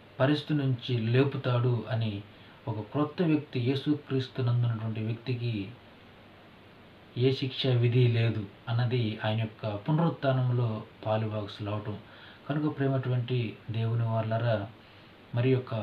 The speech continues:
బాప్తిసాన్ని మరి ఎవరు తీసుకోవాలి అనే విషయాన్ని మనం ఆలోచిస్తే, ముందుగా వాక్యాన్ని వినాలి, ఆ తర్వాత విశ్వసించాలి, మారు మనసు పొందాలి,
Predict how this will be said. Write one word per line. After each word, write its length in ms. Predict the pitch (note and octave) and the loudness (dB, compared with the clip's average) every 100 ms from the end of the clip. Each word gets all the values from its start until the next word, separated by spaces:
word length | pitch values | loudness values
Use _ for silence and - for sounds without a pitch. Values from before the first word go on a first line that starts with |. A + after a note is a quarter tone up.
| G#2 A#2 | -6 -6
బాప్తిసాన్ని 1120 | A#2 A#2 D#3 - F3+ - C#3 C3+ C3+ A#2 G#2+ - - - - - - - - - | -2 0 0 -2 -2 0 2 2 2 0 -2 -8 -20 -20 -20 -20 -20 -20 -20 -8
మరి 420 | A2+ A2 G#2+ G2+ G2+ - - - | -4 -2 -2 -4 -8 -16 -20 -8
ఎవరు 320 | B2 A#2 D3+ F#3+ | 0 2 2 0
తీసుకోవాలి 760 | F#3 D#3+ - D3 C#3+ C#3+ C#3 B2+ | 0 -4 -2 0 2 0 -2 0
అనే 120 | A#2+ | 0
విషయాన్ని 440 | G2+ - A#2+ A2+ | -2 -4 -2 0
మనం 200 | A2 G#2+ G#2+ | 0 -2 -4
ఆలోచిస్తే, 720 | G#2+ A2+ - - - D#3 B2 - - - - - | -4 -6 -8 -10 -6 -4 -6 -10 -20 -20 -20 -4
ముందుగా 640 | A2+ D#3 F3+ D#3+ C#3+ A#2 - - | 0 4 4 4 2 0 -6 -6
వాక్యాన్ని 680 | G#2 G2+ A2+ - A2+ G#2+ G2 | -2 0 -2 -2 -4 -4 -4
వినాలి, 540 | G2 A2+ A#2+ B2+ D3+ - - - - - - - - A2 | 0 2 4 2 0 -8 -20 -20 -20 -20 -20 -20 -8 -4
ఆ 40 | |
తర్వాత 480 | A2 A#2+ B2 A#2+ - G#2+ F#2+ G#2+ - - | -2 0 2 0 -2 -6 -6 -10 -14 -6
విశ్వసించాలి, 1040 | G2+ G#2+ - B2+ - B2 - C3+ C3+ E3 - - - - - - - A2 | -4 -4 -2 -2 0 -2 0 0 0 -2 -8 -20 -20 -20 -20 -20 -10 -2
మారు 360 | G#2+ A2+ C#3 | 4 6 6
మనసు 380 | C#3+ C#3 B2+ - | 4 -2 -4 -6
పొందాలి, 600 | - C3 C3 B2+ C3 | -2 0 2 0 -2